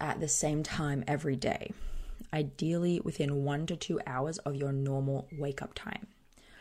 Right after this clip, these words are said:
So if you wake up at seven A M, but today you wake up at six A M or at eight A M, that's not gonna make a huge, crazy difference.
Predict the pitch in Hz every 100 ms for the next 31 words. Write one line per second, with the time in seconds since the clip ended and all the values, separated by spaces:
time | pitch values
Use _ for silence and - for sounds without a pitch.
0 | - - - - - - 135 - 165 156
1 | 147 156 143 147 135 - - 160 185 180
2 | 190 190 196 196 202 - - - 156 160
3 | 151 165 180 - - - _ - 170 151
4 | - 156 - - 175 - 185 190 196 175
5 | 147 - - 160 196 151 147 143 - 165
6 | 165 220 254 269 190 160 156 147 - 151
7 | 147 139 - - 143 135 139 135 143 -
8 | - -